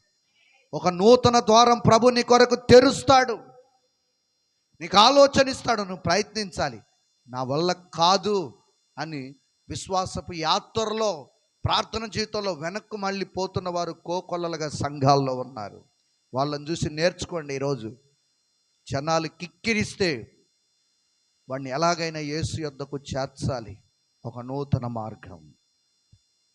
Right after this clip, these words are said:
ఆమేన్. మనం ఇంకా "నా వల్ల", ద్వారాలన్నీ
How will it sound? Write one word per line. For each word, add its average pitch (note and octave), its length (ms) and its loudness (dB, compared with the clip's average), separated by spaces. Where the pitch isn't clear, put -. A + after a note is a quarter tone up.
ఆమేన్. D3+ 380 -14
మనం D3+ 380 -10
ఇంకా B2 160 -14
"నా A#2+ 160 -8
వల్ల", D3+ 480 -4
ద్వారాలన్నీ E3+ 840 -4